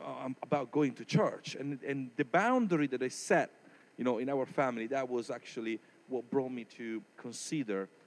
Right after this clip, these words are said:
the greatness of God. So do not be afraid, you know, to establish boundaries. You know, the children will do what they see.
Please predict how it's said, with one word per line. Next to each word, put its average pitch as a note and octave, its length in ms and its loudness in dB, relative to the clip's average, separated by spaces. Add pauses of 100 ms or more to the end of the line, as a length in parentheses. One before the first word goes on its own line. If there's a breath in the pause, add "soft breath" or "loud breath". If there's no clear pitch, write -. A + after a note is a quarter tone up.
the A2+ 100 0
greatness A2 460 -6
of G2+ 140 -10
God. G2+ 260 -2
So C#3+ 140 -6
do D3 100 -2
not A3 260 4
be A3+ 120 2
afraid, E3 580 2 (280 soft breath)
you D#3+ 60 -12
know, D3+ 100 0
to D#3 160 -2
establish E3+ 600 -4
boundaries. D3 680 -4 (300 soft breath)
You D3+ 80 -6
know, C#3 280 0
the C#3+ 80 -6
children F3+ 760 2
will D3 200 2
do C#3+ 500 6
what A#2+ 220 0
they A#2 140 -4
see. G2 420 -2